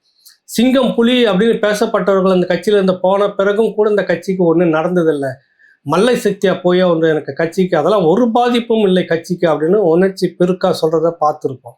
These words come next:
அது வழக்கமான டயலாக் தான் அது. முதல்ல இவர் வந்துட்டு மேதகு பிரபாகரன் மாதிரியான ஒரு பெரிய தலைவரா அப்படின்ற ஒரு கேள்வி இருக்குது. இனத்துரோகியா தலைவரா அப்படின்னு பார்த்தா இனத்துரோகி, துரோகி அப்படின்னு சொல்லலாம்.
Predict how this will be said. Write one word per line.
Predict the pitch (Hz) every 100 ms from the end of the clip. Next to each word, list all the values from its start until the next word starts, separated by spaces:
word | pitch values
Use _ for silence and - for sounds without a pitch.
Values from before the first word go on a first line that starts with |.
| _ _ _ - -
அது | 160
வழக்கமான | 156 202 208 202 208
டயலாக் | 180 170 170 165 147
தான் | 151 135 120
அது. | - _ - - - - -
முதல்ல | 208 294 294
இவர் | 247 214 202
வந்துட்டு | 214 233 240 208 160
மேதகு | 180 196 196 180
பிரபாகரன் | 180 190 226 214 208 180
மாதிரியான | 175 170 185 190
ஒரு | 185 -
பெரிய | 175 202 190 151
தலைவரா | 165 165 151 131
அப்படின்ற | 139 143 143
ஒரு | 131
கேள்வி | - 185 165
இருக்குது. | 135 - - _ _ _ _ _ _
இனத்துரோகியா | 156 226 233 233 214 185 190 233 233
தலைவரா | 165 165 165
அப்படின்னு | 151 147 135
பார்த்தா | 147 196
இனத்துரோகி, | 180 160 165 143 131 120 147 _ _
துரோகி | - 202 220 180 190 156
அப்படின்னு | 151 156
சொல்லலாம். | 165 143 131 120